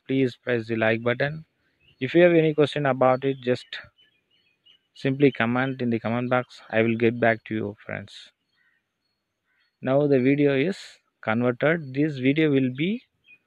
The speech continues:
stored in this video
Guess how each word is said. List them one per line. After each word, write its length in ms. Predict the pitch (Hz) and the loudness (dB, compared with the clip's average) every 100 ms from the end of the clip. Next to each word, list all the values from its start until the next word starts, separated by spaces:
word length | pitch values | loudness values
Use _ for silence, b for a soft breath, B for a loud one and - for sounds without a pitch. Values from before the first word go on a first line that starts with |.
| _ _ | _ _
stored 580 | - - 151 156 175 175 - _ _ - | -20 -2 4 4 4 -2 -18 _ _ -4
in 280 | 131 147 | -2 0
this 300 | 139 139 135 - - - _ _ _ _ _ _ _ _ _ _ _ _ _ _ _ _ _ _ _ _ _ _ _ _ - | 2 2 2 -4 -18 -20 _ _ _ _ _ _ _ _ _ _ _ _ _ _ _ _ _ _ _ _ _ _ _ _ -4
video 560 | 127 139 143 147 147 | 0 2 4 2 0